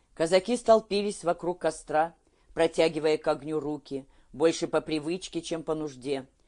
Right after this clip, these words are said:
Ночь была тихая и теплая. Бонневур открыл глаза и посмотрел на врагов. Большинство были люди пожилые, лет сорока, сорока пяти. Только трое моложе других.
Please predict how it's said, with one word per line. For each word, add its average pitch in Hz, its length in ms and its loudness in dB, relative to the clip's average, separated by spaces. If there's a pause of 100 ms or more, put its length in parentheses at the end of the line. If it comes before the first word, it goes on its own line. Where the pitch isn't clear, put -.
(160)
Ночь 143 320 -4
была 147 240 0
тихая 165 540 -6
и 156 180 -10
теплая. 117 640 -8 (640)
Бонневур 165 480 0
открыл 175 380 0
глаза 156 440 2
и 180 80 -2
посмотрел 165 640 -4
на 165 140 -6
врагов. 143 600 -6 (580)
Большинство 151 720 -2
были 160 260 -2
люди 160 300 -4
пожилые, 147 720 -6 (320)
лет 147 240 -2
сорока, 156 540 2
сорока 139 460 -4
пяти. 139 540 -12 (480)
Только 160 300 2
трое 175 420 2
моложе 139 440 -4
других. 135 580 -10